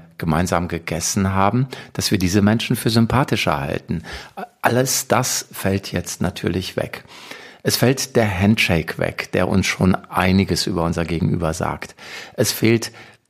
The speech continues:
die Körpersprache, es fehlt der Blickkontakt, es fehlt,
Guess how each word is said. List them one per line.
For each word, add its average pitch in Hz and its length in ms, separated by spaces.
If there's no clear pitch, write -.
die 127 140
Körpersprache, 101 920
es - 180
fehlt 113 440
der 92 100
Blickkontakt, 110 960
es - 220
fehlt, - 560